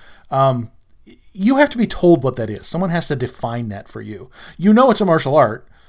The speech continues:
because it uses, uh, syllables <laughs> from other martial arts, but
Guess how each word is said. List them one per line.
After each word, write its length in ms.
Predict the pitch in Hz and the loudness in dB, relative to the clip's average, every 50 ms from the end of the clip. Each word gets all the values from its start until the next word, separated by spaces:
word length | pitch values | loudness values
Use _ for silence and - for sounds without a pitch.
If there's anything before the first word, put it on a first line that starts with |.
| - - - | -20 -10 -10
because 300 | 135 131 - 151 139 123 | -6 -2 -2 -2 0 -2
it 140 | 147 147 131 | -4 -6 -6
uses, 640 | 131 147 165 165 127 127 143 135 120 101 - - - - - - _ _ _ _ _ - _ - - | -6 -4 -2 -2 -2 -2 -2 -4 -4 -6 -8 -10 -12 -20 -20 -20 _ _ _ _ _ -20 _ -12 -6
uh, 220 | 156 147 147 139 135 127 | -6 -6 -4 -6 -6 -2
syllables 760 | - - - 208 196 185 165 135 151 143 - - 151 - - | -2 2 4 6 8 8 6 6 2 0 0 0 2 4 4
<laughs> 120 | - - | 4 4
from 220 | - 165 - 180 165 | 2 0 0 2 0
other 240 | 147 139 - 180 160 | 0 4 4 2 2
martial 420 | 139 131 151 131 - - 143 131 | 2 -2 -4 -4 -4 -4 -4 -2
arts, 200 | 127 123 117 - | -2 -4 -4 -6
but 200 | - 160 147 - | -6 -8 -8 -8